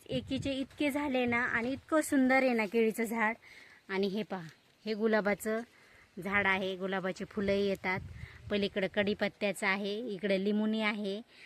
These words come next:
आणि अशा प्रकारे माझ्या मम्मीचं सर्व काही आहे. आणि तुम्ही पाहू शकता, हे पहा, हे गवती चहा आहे. हे शेतात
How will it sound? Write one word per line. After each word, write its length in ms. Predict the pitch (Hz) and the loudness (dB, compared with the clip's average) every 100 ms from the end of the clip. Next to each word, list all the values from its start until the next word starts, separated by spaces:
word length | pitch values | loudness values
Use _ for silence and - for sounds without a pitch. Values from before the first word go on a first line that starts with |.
| - - | -14 -6
आणि 200 | 180 185 - | 0 0 0
अशा 220 | 190 226 | -2 -2
प्रकारे 580 | 208 196 - 185 185 214 - - - - 190 | -2 -2 0 0 0 -4 -8 -20 -20 -12 -4
माझ्या 260 | 185 190 | -2 0
मम्मीचं 400 | 196 196 190 185 | 0 0 -2 -4
सर्व 420 | 185 233 208 190 185 | -4 2 2 2 -2
काही 320 | 196 208 269 285 - - - - | -2 -2 -4 -6 -12 -20 -20 -10
आहे. 440 | - 196 202 202 254 - - - - - | -2 -2 0 -2 -4 -8 -10 -8 -8 -6
आणि 140 | 175 175 | -8 -4
तुम्ही 160 | 202 190 | -2 -2
पाहू 280 | - 196 214 | 0 0 0
शकता, 520 | 233 - - 202 262 - _ - _ - - _ _ _ | -2 -6 -2 -2 -2 -10 _ -20 _ -20 -20 _ _ _
हे 60 | 196 | -18
पहा, 160 | 185 165 | -14 -12
हे 220 | 160 196 | -8 -4
गवती 360 | 185 208 - | -2 -2 -2
चहा 320 | 208 240 196 202 | -4 -4 -2 0
आहे. 280 | 196 196 247 - _ _ _ _ _ _ _ _ _ _ _ _ _ _ _ _ _ _ 202 | 0 -2 -8 -14 _ _ _ _ _ _ _ _ _ _ _ _ _ _ _ _ _ _ -8
हे 140 | 208 | -8
शेतात 340 | - 233 226 | -4 -4 -4